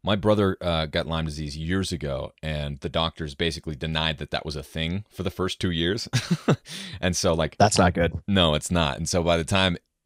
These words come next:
Speaker 1: they got to it and admitted that that was probably the problem, you know, he was so far gone. He, he had trouble remembering, uh, even phone numbers, you know, like, digits in consecutive orders,
Speaker 2: Yeah.
Speaker 1: getting neurological. And so, yeah, it's something that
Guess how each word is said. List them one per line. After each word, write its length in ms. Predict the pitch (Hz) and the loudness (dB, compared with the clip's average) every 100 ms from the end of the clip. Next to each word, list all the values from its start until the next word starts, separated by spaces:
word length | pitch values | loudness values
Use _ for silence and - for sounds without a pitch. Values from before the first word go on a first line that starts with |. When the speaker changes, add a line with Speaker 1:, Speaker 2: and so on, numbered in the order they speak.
| - _ - | -20 _ -6
Speaker 1:
they 180 | 92 85 | -2 2
got 200 | 107 - | 2 2
to 120 | 92 | -2
it 40 | 80 | -2
and 80 | |
admitted 480 | 78 71 92 104 80 | -4 -2 2 2 0
that 240 | 80 - - | -4 -4 -2
that 200 | 80 64 | -2 -2
was 120 | 71 | -8
probably 480 | - 82 73 78 67 | -2 -2 -2 -6 -6
the 100 | 62 | -6
problem, 500 | - 82 73 67 67 | 0 0 0 -4 -6
you 80 | 87 | -6
know, 100 | 67 | -4
he 120 | 82 | -2
was 100 | 85 | -2
so 220 | - 87 85 | 0 -2 -2
far 220 | 80 73 | -2 -2
gone. 140 | 76 | -4
He, 180 | - 107 _ - | -4 -4 _ -6
he 160 | 95 | 0
had 100 | 92 | 0
trouble 300 | - 95 82 | 2 0 0
remembering, 480 | 78 80 73 67 64 - - - - | -2 -2 -2 -4 -8 -14 -20 -20 -10
uh, 160 | 71 62 | -8 -4
even 200 | 92 76 | -4 -6
phone 320 | 65 98 110 | -2 0 2
numbers, 440 | 95 67 - - - _ | 2 -2 -8 -12 -12 _
you 100 | 80 | -8
know, 120 | 78 | -6
like, 200 | 67 - | -6 -6
digits 320 | 90 87 78 | -4 -2 -4
in 100 | 76 69 | -6 -10
consecutive 520 | 71 - 85 73 67 | -8 -6 -4 -6 -4
orders, 280 | 76 82 69 | -2 0 0
Speaker 2:
Yeah. 60 | 76 - | -2 -4
Speaker 1:
getting 220 | 78 76 | -6 -6
neurological. 760 | 78 69 73 87 80 - 58 - | -4 -4 -2 -2 -4 -10 -12 -10
And 280 | 71 67 | -10 -8
so, 200 | - 71 | -6 -6
yeah, 180 | 58 104 | 0 2
it's 200 | 78 98 | 2 0
something 340 | 113 98 85 80 | -2 -2 -4 -4
that 180 | 69 | -4